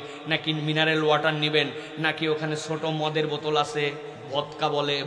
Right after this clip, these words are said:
ভদকা নিবেন, নাকি আপনি বিয়ার নিবেন, যেটা আপনার চয়েস, ইন্টারন্যাশনাল ফ্লাইট, সে অনুযায়ী আপনাকে সার্ভ করবে। আমরা তো সচরাচর বলি, "ভাই, আমারে পানি দেন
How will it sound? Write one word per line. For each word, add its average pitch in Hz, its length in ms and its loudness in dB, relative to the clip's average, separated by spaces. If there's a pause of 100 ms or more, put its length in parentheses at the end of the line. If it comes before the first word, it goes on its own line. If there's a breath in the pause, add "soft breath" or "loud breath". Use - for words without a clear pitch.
ভদকা 143 320 -2
নিবেন, 147 320 0
নাকি 143 300 -2
আপনি 147 200 0
বিয়ার 165 460 6
নিবেন, 156 400 8 (480)
যেটা 381 240 6
আপনার 320 360 8 (120)
চয়েস, 277 480 12 (260)
ইন্টারন্যাশনাল 226 720 6
ফ্লাইট, 330 600 10
সে - 140 12
অনুযায়ী 285 340 8
আপনাকে 214 360 4
সার্ভ 175 280 2 (120)
করবে। 131 220 -2 (540)
আমরা 226 420 10
তো 214 140 2
সচরাচর 185 520 4
বলি, 160 240 4
"ভাই, 147 160 6
আমারে 147 240 4
পানি 165 240 4
দেন 131 160 -2